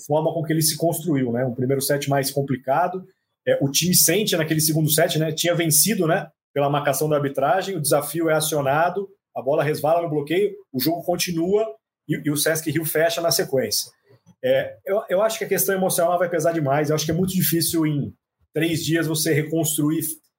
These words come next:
emocionalmente, é, um elenco já desfalcado, como bem pontuou o Thiago, pra um jogo decisivo desse tamanho. É, o elenco do Praia foi montado pra isso, né? É, se não funcionou, mexe, porque a gente montou um elenco que,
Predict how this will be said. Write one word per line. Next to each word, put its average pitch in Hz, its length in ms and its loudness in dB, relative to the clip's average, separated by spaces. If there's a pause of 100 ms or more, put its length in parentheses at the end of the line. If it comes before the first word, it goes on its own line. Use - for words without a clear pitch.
(280)
emocionalmente, 170 1300 0
é, 139 480 0
um 147 140 -2
elenco 160 400 -2
já 151 180 2
desfalcado, 160 600 0
como 151 140 -2
bem 147 160 -2
pontuou 143 360 -2
o 143 40 -6
Thiago, 151 480 -2 (360)
pra 147 80 -2
um 151 80 0
jogo 151 200 0
decisivo 151 480 0
desse 160 200 -2
tamanho. 139 420 0 (420)
É, 131 200 -2
o 151 80 0
elenco 208 240 0
do 208 100 0
Praia 208 240 2
foi 226 160 -4
montado 208 340 0
pra 233 140 0
isso, 151 260 -2
né? 131 180 -2 (300)
É, 127 200 0
se - 160 0
não 190 100 2
funcionou, 185 460 0
mexe, 185 400 0
porque 208 320 0
a 214 80 0
gente 185 240 -4
montou 190 320 0
um - 20 2
elenco 180 320 0
que, 220 320 -2